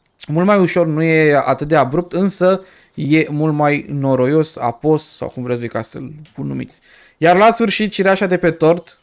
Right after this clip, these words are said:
să vă arăt, să nu vă arăt, bă, nu vă arăt, nu vă arăt, că pe urmă sunteți tentați să dați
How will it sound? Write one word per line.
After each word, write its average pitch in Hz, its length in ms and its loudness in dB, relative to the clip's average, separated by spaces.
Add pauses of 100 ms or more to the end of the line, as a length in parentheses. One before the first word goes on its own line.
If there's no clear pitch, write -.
(960)
să - 160 -6
vă 139 140 -2
arăt, 165 280 2
să - 160 -4
nu 156 100 -2
vă 147 160 0
arăt, 156 440 0
bă, 170 180 2
nu 208 100 4
vă 170 140 4
arăt, 127 280 2
nu 139 240 -2
vă 160 100 2
arăt, 156 220 2
că 156 240 -2 (120)
pe 156 80 0
urmă 165 140 2
sunteți 160 280 -6
tentați 160 680 -2 (200)
să 151 240 -2
dați 151 580 -2